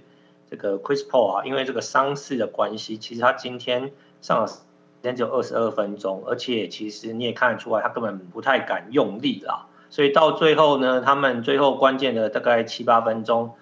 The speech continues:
这个 Monty Williams 是把他就是换下来，就坐板凳，因为他在赛后说他已经没办法看这个保罗这样打嘛，因为其实带伤上阵，其实对一个三十六岁老将来说，的确是相当辛苦啦。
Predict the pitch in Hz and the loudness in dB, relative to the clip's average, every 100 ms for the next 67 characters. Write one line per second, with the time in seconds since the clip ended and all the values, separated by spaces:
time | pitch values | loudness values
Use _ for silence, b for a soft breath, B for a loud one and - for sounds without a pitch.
0 | b 139 120 123 135 139 135 131 117 - | b -4 0 2 0 0 2 4 2 0
1 | - - 107 98 107 113 120 - - 104 | -14 -4 -2 2 6 6 4 -2 -10 -10
2 | 107 101 _ - 139 110 101 113 95 92 | -8 -12 _ 0 0 0 2 2 2 -4
3 | 95 - 104 120 - 95 - 113 107 117 | -8 -12 -6 -6 -4 -6 -2 -4 -2 -4
4 | 123 107 123 131 175 160 165 151 151 147 | -4 0 2 4 4 4 4 4 0 4
5 | 135 120 120 110 123 117 - 117 104 98 | 2 2 -2 2 2 2 0 -2 -2 -10
6 | - 107 - 92 92 92 113 101 92 - | -8 -8 -6 -10 -10 -4 -4 -4 -6 -6
7 | 87 92 110 113 101 101 117 b b b | -16 -14 -10 -10 -12 -14 -14 b b b
8 | _ _ _ 135 117 123 127 139 110 104 | _ _ _ 0 2 0 2 0 0 -2
9 | 117 104 110 113 135 117 120 120 120 117 | -2 -2 -10 -4 -2 -2 -4 -2 -4 -2
10 | 123 110 117 107 87 - 120 92 110 107 | -2 -2 -4 -4 -6 -4 -4 -4 -8 -10
11 | - 98 120 107 110 104 - 110 104 98 | -10 -8 -4 -4 -4 -8 -6 -6 -6 -8
12 | - 113 120 - - 117 - | -10 -10 -10 -12 -8 -8 -8